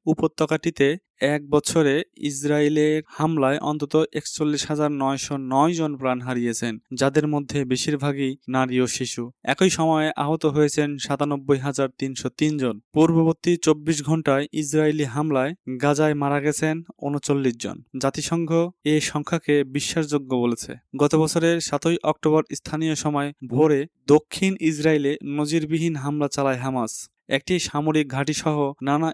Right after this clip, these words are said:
স্থানে হামাস যোদ্ধাদের হামলায় ওই দিন ইসরায়েলের তিনশো সেনাসহ প্রায় এক হাজার দুইশো জন নিহত হন। একই সঙ্গে দুইশো একান্ন জনকে বন্দী করে গাজায় নিয়ে আসা হয়। এরপর গাজায় নির্বিচারে হামলা শুরু করে ইসরায়েল।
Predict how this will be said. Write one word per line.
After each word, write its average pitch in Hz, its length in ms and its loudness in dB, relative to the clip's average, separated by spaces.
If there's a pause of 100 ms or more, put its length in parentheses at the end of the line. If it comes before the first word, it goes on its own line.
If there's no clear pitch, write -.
স্থানে 151 420 -2
হামাস 139 540 -2
যোদ্ধাদের 139 440 2 (100)
হামলায় 165 560 0 (260)
ওই 190 200 4
দিন 170 320 0
ইসরায়েলের 156 640 0
তিনশো 160 380 -2
সেনাসহ 147 680 0 (140)
প্রায় 143 220 4 (100)
এক 156 300 0
হাজার 147 480 2 (160)
দুইশো 151 380 2
জন 147 220 2
নিহত 139 380 -2
হন। 113 380 -4
একই 175 260 2
সঙ্গে 165 360 0
দুইশো 156 420 0 (120)
একান্ন 160 360 -2
জনকে 156 460 0 (200)
বন্দী 147 320 2
করে 147 280 4
গাজায় 135 300 2
নিয়ে 135 180 0
আসা 127 240 -2
হয়। 113 240 -6 (160)
এরপর 160 420 4
গাজায় 147 360 2
নির্বিচারে 147 580 0
হামলা 135 320 -2
শুরু 131 260 2
করে 123 240 -2
ইসরায়েল। 120 420 -2